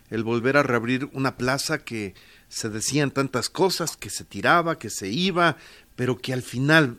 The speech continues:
seguirá siendo la historia taurina en esa, eh, gran ciudad que es Tijuana,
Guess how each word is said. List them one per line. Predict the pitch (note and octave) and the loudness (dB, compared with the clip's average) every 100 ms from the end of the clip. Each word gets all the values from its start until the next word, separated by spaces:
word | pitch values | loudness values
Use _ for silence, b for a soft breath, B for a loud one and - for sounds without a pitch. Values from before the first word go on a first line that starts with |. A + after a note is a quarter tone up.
| - | -10
seguirá | - C3+ A2+ A#2+ C3 - - | -4 -2 0 0 0 -2 -16
siendo | - - B2+ C3 C3 | -10 -4 -2 0 0
la | A2 | -2
historia | G2+ - A#2+ A#2 A#2 G2 B B B - | -4 -2 0 2 0 -2 B B B 0
taurina | A#2 A#2+ D3+ F3 G3 - - | 2 6 6 4 0 -6 -12
en | A#2 A2+ | -6 -4
esa, | B2 - B2+ G#2 b b b _ | -2 2 2 2 b b b _
eh, | - - - - G#2+ | -8 -6 -6 -8 4
gran | C#3+ E3 | 8 8
ciudad | D#3 C#3 B2 B2 | 6 0 0 0
que | - | -2
es | A#2+ - | -2 -4
Tijuana, | A2 A#2 A#2+ C3 | -6 -4 0 0